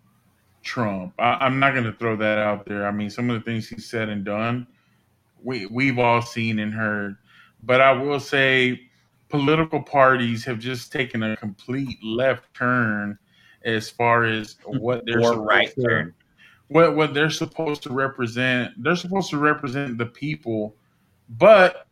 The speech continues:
Speaker 1: the sad part of it is maybe they do, because look at how we are as a society and the hate that we spew towards one another.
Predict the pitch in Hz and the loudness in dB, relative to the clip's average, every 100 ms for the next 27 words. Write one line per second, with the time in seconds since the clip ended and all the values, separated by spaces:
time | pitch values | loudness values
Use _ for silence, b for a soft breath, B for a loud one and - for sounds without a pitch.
0 | _ _ _ _ - 143 147 - 247 277 | _ _ _ _ -4 0 2 4 4 4
1 | 214 190 175 165 175 190 147 143 190 294 | 4 6 4 0 0 0 -2 -4 -4 -4
2 | 262 254 226 143 117 196 160 110 110 - | -4 -2 -2 -2 -2 0 0 -4 -8 -16
3 | _ 113 143 139 165 151 135 - 123 175 | _ -8 -6 2 2 2 0 -10 -6 -4
4 | 220 226 175 170 170 156 180 160 156 151 | -4 -6 -2 2 4 4 2 2 4 2
5 | 139 135 123 139 131 - 180 226 175 98 | 0 -6 -10 -12 -10 -6 -4 -4 -8 -12
6 | 165 _ _ _ _ _ _ 170 156 151 | -20 _ _ _ _ _ _ 0 4 4
7 | 147 180 214 175 190 160 202 269 254 - | 4 2 2 2 2 2 -2 -4 -6 -10
8 | 165 165 - 180 170 165 180 190 190 214 | -10 -8 -2 -2 0 -2 -2 0 2 2
9 | 302 196 98 - | 2 0 -6 -12